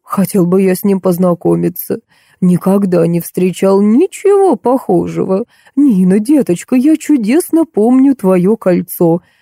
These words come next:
Как все изделия, оно имело ряд индивидуальных особенностей, присущих только ему.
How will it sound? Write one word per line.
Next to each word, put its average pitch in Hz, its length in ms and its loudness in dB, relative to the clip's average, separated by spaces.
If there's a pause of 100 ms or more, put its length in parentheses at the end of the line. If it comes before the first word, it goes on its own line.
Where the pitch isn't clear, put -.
Как 175 220 -2
все 190 280 -2
изделия, 190 600 0
оно 220 360 0
имело 226 340 2
ряд 226 240 0
индивидуальных 233 880 0
особенностей, 262 920 0
присущих 180 680 -2
только 175 360 0
ему. 226 680 2